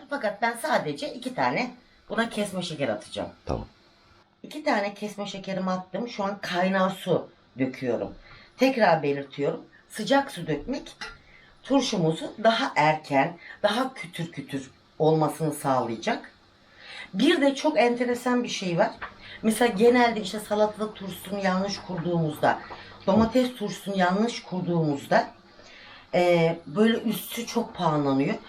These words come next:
Speaker 1: Bak lahana turşusunu kurduğumuzda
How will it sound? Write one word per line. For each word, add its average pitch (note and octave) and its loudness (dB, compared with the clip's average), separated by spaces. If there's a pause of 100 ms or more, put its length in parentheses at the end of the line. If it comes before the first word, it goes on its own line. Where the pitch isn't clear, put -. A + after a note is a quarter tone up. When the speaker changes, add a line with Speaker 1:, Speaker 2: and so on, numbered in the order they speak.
(300)
Speaker 1:
Bak G3+ 2
lahana D4 4
turşusunu G#3 -6
kurduğumuzda G#3 -2